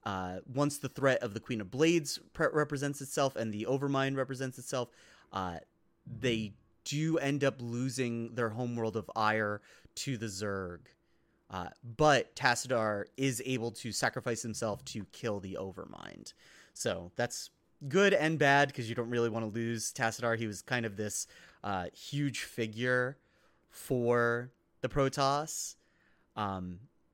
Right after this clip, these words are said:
Shakuras is where all the Protoss that were living on Aiur are able to escape to.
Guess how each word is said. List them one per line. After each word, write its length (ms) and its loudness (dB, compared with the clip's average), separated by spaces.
Shakuras 880 4
is 300 -2
where 380 4
all 180 4
the 80 0
Protoss 440 0
that 180 2
were 140 0
living 300 -2
on 140 -2
Aiur 360 4
are 140 0
able 220 -4
to 140 -10
escape 360 -2
to. 260 -2